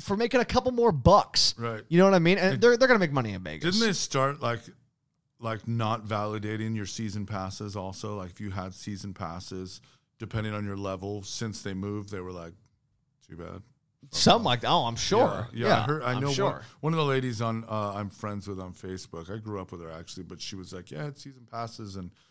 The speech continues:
Speaker 2: Oakland or wherever, and now they're not good in Vegas." And I was like, "Dude, I'd be pissed."
Speaker 1: That sounds about right.
Speaker 2: Like, I, I don't know how much season pass costs for the Raiders 'cause it's the Raiders, but still, <laughs> like,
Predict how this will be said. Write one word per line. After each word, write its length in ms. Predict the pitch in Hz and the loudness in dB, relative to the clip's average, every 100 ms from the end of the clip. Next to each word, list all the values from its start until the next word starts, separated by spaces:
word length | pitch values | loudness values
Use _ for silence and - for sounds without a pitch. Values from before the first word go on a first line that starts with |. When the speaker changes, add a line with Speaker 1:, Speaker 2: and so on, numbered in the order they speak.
| _ - | _ -8
Speaker 2:
Oakland 560 | 120 101 104 101 95 | -8 -6 -6 -6 -4
or 160 | 95 98 | -6 -6
wherever, 680 | 104 110 107 104 95 95 92 - - _ | -4 -4 -2 -4 -6 -8 -10 -18 -20 _
and 300 | 104 98 95 | -6 -4 -2
now 200 | 101 98 | -2 -4
they're 340 | 92 92 87 87 - 101 | -6 -8 -8 -12 -18 -16
not 220 | 90 92 | -14 -12
good 180 | 95 82 | -12 -12
in 200 | 80 73 _ | -14 -18 _
Vegas." 540 | 82 76 71 - - - | -16 -16 -18 -20 -20 -20
And 120 | 82 | -18
I 40 | |
was 160 | 76 - | -16 -16
like, 200 | 71 69 _ _ | -18 -18 _ _
"Dude, 340 | 101 92 82 78 - | -14 -12 -12 -16 -8
I'd 120 | 113 | -6
be 120 | 135 | -6
pissed." 640 | - 120 170 - - - - | -6 -6 -6 -8 -14 -16 -2
Speaker 1:
That 120 | 131 | 2
sounds 260 | 135 170 170 | 6 6 6
about 200 | 151 123 | 6 6
right. 360 | 120 117 92 - | 6 4 2 -2
Speaker 2:
Like, 300 | 107 104 - - _ _ | -4 -6 -8 -16 _ _
I, 120 | 107 110 | -4 -4
I 40 | |
don't 240 | 101 110 120 | -2 -4 -2
know 100 | 110 | -2
how 100 | 107 | -4
much 140 | 101 | -6
season 220 | - 92 82 | -8 -10 -8
pass 320 | 95 101 95 | -6 -6 -8
costs 340 | - 85 82 - | -8 -8 -8 -12
for 140 | 85 | -14
the 80 | 85 | -14
Raiders 480 | 85 104 95 80 - | -12 -10 -10 -14 -16
'cause 220 | 87 - | -18 -18
it's 140 | - | -20
the 60 | 90 | -14
Raiders, 380 | 101 135 90 92 | -12 -10 -12 -16
but 160 | 92 - | -2 2
still, 540 | - - 175 175 - 160 | 2 2 2 4 6 6
<laughs> 0 | |
like, 340 | 156 - 160 | 6 4 6